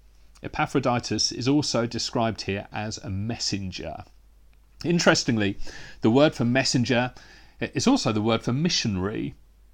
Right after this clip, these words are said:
And the reality is, every single one of us is a messenger or is a missionary. All of us, we're sent by God on mission. Every single one of us. I think the lie is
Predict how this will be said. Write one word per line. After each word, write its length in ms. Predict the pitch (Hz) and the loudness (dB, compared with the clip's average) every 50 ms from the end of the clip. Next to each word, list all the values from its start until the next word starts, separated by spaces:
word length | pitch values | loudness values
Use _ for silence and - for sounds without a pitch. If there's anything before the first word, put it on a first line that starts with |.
| _ - - - - | _ -20 -20 -12 -6
And 80 | - 151 | 0 2
the 60 | 156 | 4
reality 440 | 170 220 285 302 262 - - 135 113 | 4 4 4 2 2 4 4 4 4
is, 180 | 104 113 - - - | 4 2 -2 -4 0
every 260 | 156 185 196 - 220 | 0 0 2 0 -2
single 320 | 185 - - 202 190 202 - | -2 -2 -2 -2 -2 -2 -2
one 160 | 208 214 180 | 0 0 0
of 100 | 135 110 | 2 2
us 540 | 104 95 95 95 - - - - - - - - - - - - - - | 2 2 2 0 0 0 0 0 -2 -4 -8 -16 -20 -20 -20 -20 -20 -4
is 160 | - 143 131 139 | -2 0 2 2
a 80 | 156 | 2
messenger 520 | 156 170 156 - - 123 101 92 92 82 - | 2 2 0 0 -2 -2 -2 -2 -4 -6 -6
or 320 | - - 110 110 113 120 - | -2 2 2 4 4 2 2
is 240 | - 139 131 127 120 | 2 4 4 4 4
a 60 | 123 | 2
missionary. 800 | 120 135 139 - - 127 104 87 90 92 95 92 87 - 113 - - - - - - | 2 2 0 0 0 -2 -2 -2 -2 -4 -6 -6 -8 -10 -10 -14 -18 -20 -20 -16 -2
All 240 | - 214 277 294 254 | 6 8 8 8 8
of 80 | 175 123 | 6 4
us, 260 | 90 82 - - - | 2 2 0 -2 -2
we're 100 | 147 139 | -2 0
sent 380 | - - - 156 160 190 - - | 0 0 0 0 -2 -4 -6 -4
by 180 | - 151 165 | -2 -2 -2
God 320 | - - 120 113 123 139 - | 0 0 0 2 2 0 0
on 220 | - 139 143 156 165 | 0 0 0 0 -2
mission. 500 | 214 196 - - - 98 95 95 95 - - - - - - | -2 -4 -4 -4 -6 -6 -6 -10 -12 -16 -20 -20 -20 -14 -8
Every 400 | 247 254 262 262 254 233 233 208 | -6 -4 -4 -4 -4 -4 0 0
single 300 | 185 - 220 196 185 170 | 2 2 2 2 2 2
one 160 | 156 156 143 | 2 2 0
of 80 | 117 98 | -2 -4
us. 480 | 92 - - - - - - - - - - - _ _ - - _ _ _ - - | -6 -6 -4 -4 -2 -2 -4 -6 -8 -12 -18 -20 _ _ -20 -20 _ _ _ -10 -6
I 60 | 156 | -4
think 160 | - 208 175 | -4 -2 0
the 100 | - 170 | 2 2
lie 680 | 170 175 185 202 233 285 320 320 269 - 90 82 82 - | 2 2 2 4 6 6 8 6 6 2 -2 -4 -8 -6
is 400 | - 147 165 - - - - | -6 -2 -2 -2 -2 -2 -6